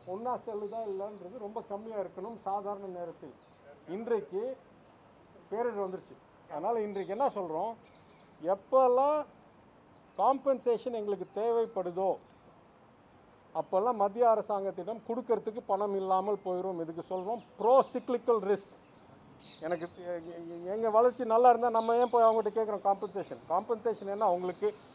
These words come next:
நீங்கள் உங்கள் வளர்ச்சி இங்கே அடையவில்லை என்றால் நிலுவையை நாங்க கொடுக்குறோம். அப்ப நான் என்ன சொன்னேன், இன்றைக்கு இருக்கிற சூழ்நிலை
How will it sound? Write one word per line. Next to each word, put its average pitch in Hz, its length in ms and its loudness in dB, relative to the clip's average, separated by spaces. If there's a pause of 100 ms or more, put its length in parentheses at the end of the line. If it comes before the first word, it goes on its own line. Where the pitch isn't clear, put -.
(140)
நீங்கள் 220 400 2
உங்கள் 220 420 4
வளர்ச்சி 262 420 6
இங்கே 269 200 2
அடையவில்லை 247 640 4
என்றால் 247 420 2 (400)
நிலுவையை 277 540 8
நாங்க 247 280 0
கொடுக்குறோம். 202 520 -4 (1000)
அப்ப 254 180 0
நான் 202 140 4
என்ன 247 200 2
சொன்னேன், 214 360 -4
இன்றைக்கு 240 360 -2
இருக்கிற 285 260 4
சூழ்நிலை 233 720 -2